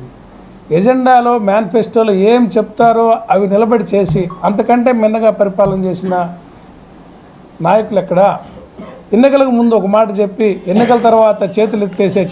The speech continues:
చంద్రబాబు నాయుడు గారిని పోల్చుకొని ప్రజలు చూడాలని, ఈ అబద్ధాలు ఎక్కువ కాలం చెల్లవని, వీటి మీద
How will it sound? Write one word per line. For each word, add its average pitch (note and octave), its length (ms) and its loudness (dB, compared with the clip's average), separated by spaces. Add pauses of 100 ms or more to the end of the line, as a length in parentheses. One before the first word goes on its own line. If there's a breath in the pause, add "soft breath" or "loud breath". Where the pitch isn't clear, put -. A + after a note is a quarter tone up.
చంద్రబాబు G#3+ 360 2
నాయుడు G3 260 2
గారిని F3+ 420 0 (300)
పోల్చుకొని A3+ 420 0
ప్రజలు F#3 260 2
చూడాలని, F#3 600 0 (480 loud breath)
ఈ E3+ 80 0
అబద్ధాలు G3 500 0
ఎక్కువ A#3 200 -4
కాలం G3+ 320 0 (100)
చెల్లవని, F#3+ 460 0 (380)
వీటి G#3+ 280 2
మీద A3+ 440 2